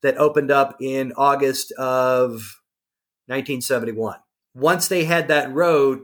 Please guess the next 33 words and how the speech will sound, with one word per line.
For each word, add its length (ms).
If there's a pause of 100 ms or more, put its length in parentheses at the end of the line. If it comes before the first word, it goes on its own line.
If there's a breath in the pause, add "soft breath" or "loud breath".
(160)
everybody 480
agreed 360
that 140
that 240
road 680
belonged 580
to 80
West 340
Berlin, 640 (380 soft breath)
and 180
Steinstücken 720
was 200
no 180
longer 360
an 120
exclave. 640
The 100
American 380
military 480
could 180
get 240
there, 180
the 100
West 280
Berlin 300
police 320
could 200
get 220
there, 280 (180 loud breath)
tourists 420
could 180
get 260
there, 360